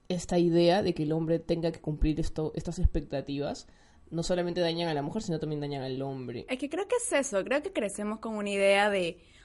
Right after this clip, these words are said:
Speaker 2: o sea, todos sabemos lo que esperamos de los demás y que los demás esperan de nosotros, un comportamiento,
Speaker 1: Por
Speaker 2: una
Speaker 1: nuestro género, ¿no?
Speaker 2: Exacto,
Speaker 1: Por su
Speaker 2: por el
Speaker 1: sexo.
Speaker 2: género, por nuestro
Speaker 1: O sea, que
Speaker 2: Este
Speaker 1: supuesta-, que su-, que para la sociedad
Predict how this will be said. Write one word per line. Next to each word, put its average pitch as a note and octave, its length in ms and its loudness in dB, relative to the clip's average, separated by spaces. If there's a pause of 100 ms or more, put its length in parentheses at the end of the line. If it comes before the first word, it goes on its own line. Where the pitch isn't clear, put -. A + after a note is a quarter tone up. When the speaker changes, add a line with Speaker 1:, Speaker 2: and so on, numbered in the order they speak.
(120)
Speaker 2:
o G#3 100 -2
sea, G#3 180 0
todos C#4 400 6
sabemos G#3 380 0
lo G#3+ 120 -4
que F#3+ 80 -8
esperamos F#3 440 -4
de G3 80 -2
los F3+ 160 -2
demás E3 380 -4
y G#3 80 -10
que F#3 140 -6
los F#3 160 -4
demás F#3+ 360 -2
esperan F#3 360 -2
de F#3+ 80 -4
nosotros, E3 600 -8
un G#3 180 0
comportamiento, F#3+ 840 2
Speaker 1:
Por A3 120 8
Speaker 2:
una G#3+ 100 6
Speaker 1:
nuestro F#3 180 2
género, D#3 480 0
¿no? C#3+ 80 -6
Speaker 2:
Exacto, F#3+ 300 2
Speaker 1:
Por F3 80 0
su E3 60 -2
Speaker 2:
por F#3+ 100 10
el F3+ 100 12
Speaker 1:
sexo. F#3 140 -2
Speaker 2:
género, E3 300 0
por E3 100 -6
nuestro F#3 240 -12 (380)
Speaker 1:
O D#3 100 -14
sea, D3 320 -12
que E3 80 -6
Speaker 2:
Este D#3 120 -6
Speaker 1:
supuesta-, F3+ 260 0
que E3+ 180 6
su-, F3 100 -2
que E3+ 220 -4
para D#3 180 -6
la D#3+ 140 -8
sociedad E3 320 -8